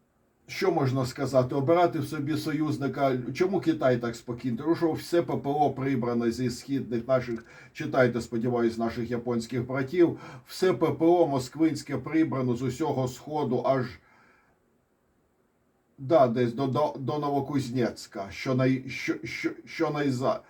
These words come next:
да, що найзахідніше, а може і далі ще на захід.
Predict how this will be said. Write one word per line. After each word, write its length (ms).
да, 220
що 180
найзахідніше, 920
а 100
може 340
і 40
далі 420
ще 220
на 160
захід. 400